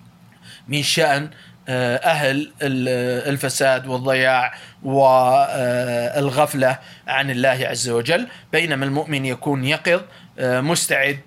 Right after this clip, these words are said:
بحيث أنه لو قامت الساعة، آه، يعني، لا يجد عملا يقول: "ليتني، آه، عملته"، بل يكون هو مستعد لها وقد عمل بكل ما يستطيعه من عمل الصالح واجتنب كل العمل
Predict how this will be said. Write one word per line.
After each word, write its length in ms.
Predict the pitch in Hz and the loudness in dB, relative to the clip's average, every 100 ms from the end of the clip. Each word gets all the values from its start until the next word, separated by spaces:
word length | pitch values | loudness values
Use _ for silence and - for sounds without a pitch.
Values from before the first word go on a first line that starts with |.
| - - - | -20 -20 -10
بحيث 280 | 127 147 147 | -4 -4 -2
أنه 380 | 143 135 135 139 | -2 -2 0 0
لو 120 | 175 | 0
قامت 400 | 180 170 151 143 | 2 0 0 -2
الساعة، 600 | 135 - 147 151 165 - - - - - | -2 2 2 2 0 -6 -20 -20 -20 -4
آه، 560 | 131 127 127 123 123 - - | 0 0 0 0 -4 -8 -12
يعني، 460 | 151 135 135 139 139 | -10 -6 -2 0 4
لا 140 | 160 | 4
يجد 440 | 170 143 135 139 | 4 0 -4 -4
عملا 380 | 139 143 147 143 | -2 0 0 -2
يقول: 220 | 131 147 | -2 -2
"ليتني، 540 | 131 147 143 139 143 196 - - _ | 0 -2 -2 -4 -4 -8 -18 -20 _
آه، 600 | 120 120 117 117 117 123 | -4 -2 -2 -4 -4 -2
عملته"، 640 | 123 143 143 117 123 101 120 | -2 0 -2 -4 -12 -12 0
بل 260 | 165 185 180 | 2 2 -2
يكون 440 | 139 - 170 160 | -4 -4 -4 -2
هو 180 | 151 156 | -2 -2
مستعد 540 | 135 - 143 139 127 | -2 -2 -2 -4 -2
لها 300 | 139 143 185 - - - | 0 2 0 -4 -16 -6
وقد 240 | 143 147 | -2 0
عمل 280 | 143 156 135 | 0 2 0
بكل 400 | 135 - 262 190 | -2 -2 0 0
ما 120 | 147 | 0
يستطيعه 640 | 135 - 131 147 139 131 | -2 -4 -4 -4 -2 -2
من 160 | 139 120 | -2 -2
عمل 380 | 135 139 147 143 - - 170 | -2 0 -2 -4 -16 -10 -4
الصالح 500 | 151 - 165 170 147 | 0 4 2 2 -4
واجتنب 640 | 139 - 160 139 135 139 - - - | -6 -2 -2 0 0 0 -6 -20 -2
كل 260 | 180 165 | 0 0
العمل 440 | 131 127 131 131 | 0 0 0 -2